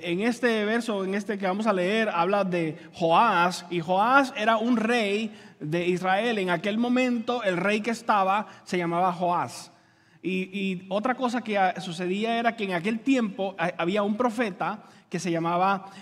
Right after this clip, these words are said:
Ezequiel, y, perdón, Eliseo. Y el profeta Eliseo fue un profeta que Dios usó de gran manera,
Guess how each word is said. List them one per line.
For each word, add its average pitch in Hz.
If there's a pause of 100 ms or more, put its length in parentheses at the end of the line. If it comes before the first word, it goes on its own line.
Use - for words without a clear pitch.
(140)
Ezequiel, 175 (340)
y, 185 (160)
perdón, 185
Eliseo. 185 (300)
Y 202
el 202
profeta 233
Eliseo 233
fue 233
un 240
profeta 247
que 214
Dios 226
usó 180 (200)
de 170
gran 254
manera, 147